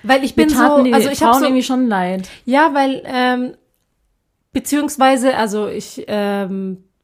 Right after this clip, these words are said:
Speaker 1: lebe jetzt mal hier in meiner Bubble und gehe davon aus, dass es, dass die das alle freiwillig machen. Weil da waren teilweise Fenster, da war ein Schild und da stand, ähm, „Rent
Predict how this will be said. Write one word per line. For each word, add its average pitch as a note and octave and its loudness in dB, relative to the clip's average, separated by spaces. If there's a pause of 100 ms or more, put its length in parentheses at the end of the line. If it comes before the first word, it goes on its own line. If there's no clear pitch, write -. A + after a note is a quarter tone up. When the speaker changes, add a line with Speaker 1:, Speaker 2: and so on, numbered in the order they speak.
Speaker 1:
lebe G3+ -4
jetzt A#3 -10
mal G#3+ -4
hier A3 -4
in G#3 -6
meiner F#3+ -6
Bubble F3+ -2
und G#3+ -8
gehe F#3+ -4
davon G3 -8
aus, F#3 -10
dass F#3+ -12
es, F3+ -10
dass F#3 -10
die G#3 -8
das F3+ -10
alle F3 -12
freiwillig F#3+ -8
machen. B3 -8 (1500)
Weil G#3+ 0
da A3+ 0
waren G#3+ -2
teilweise G#3+ -2
Fenster, A3 -2
da G3 -4
war F3+ -2
ein F#3+ -4
Schild A#3 0
und G#3+ -2
da G3 -2
stand, G3 -4
ähm, G3 -4
„Rent G3+ -4